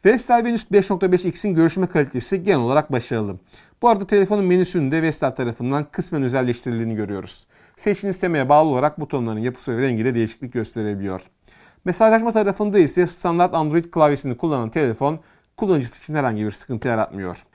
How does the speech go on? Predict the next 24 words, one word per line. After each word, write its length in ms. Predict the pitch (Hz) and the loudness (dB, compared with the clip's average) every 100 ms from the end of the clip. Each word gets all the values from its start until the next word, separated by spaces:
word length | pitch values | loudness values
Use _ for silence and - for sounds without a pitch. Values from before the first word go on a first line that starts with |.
| _ _ _ | _ _ _
Kendisine 440 | - 156 160 - 214 | 0 0 0 0 0
has 160 | 208 | 0
bir 60 | 196 | 0
internet 400 | 180 170 185 196 | -2 0 0 0
tarayıcısı 440 | 180 175 160 - | 2 2 0 2
olmadığı 360 | 202 202 156 123 | 4 4 2 2
için 220 | 113 160 | -4 -6
standart 520 | 160 - 165 160 170 | -8 -6 -2 2 2
olarak 300 | 156 127 113 | 2 0 0
Google 320 | 143 143 151 - | 0 2 0 0
Chrome 200 | 175 147 | 2 2
ile 100 | 117 | 2
gelen 260 | 113 110 | 0 -2
cihazın 360 | 110 139 127 135 | 2 2 2 -2
internet 440 | 123 143 151 156 | -4 -2 -2 -2
deneyimi 420 | 139 123 123 165 170 - _ _ _ _ _ _ | 0 0 2 0 -4 -18 _ _ _ _ _ _
genel 160 | 190 | 4
olarak 380 | 226 180 165 165 | 6 6 4 4
başarılı. 420 | 151 143 131 131 | 0 2 2 2
Hatta 580 | 151 208 226 - 131 117 | 4 2 2 2 2 4
beni 140 | 165 202 | 2 4
şaşırttığını 680 | 190 165 208 - 226 226 | 2 4 0 0 -2 0
bile 120 | 160 | 0
söyleyebilirim. 760 | 151 135 120 117 110 113 151 | -2 -2 0 0 0 0 0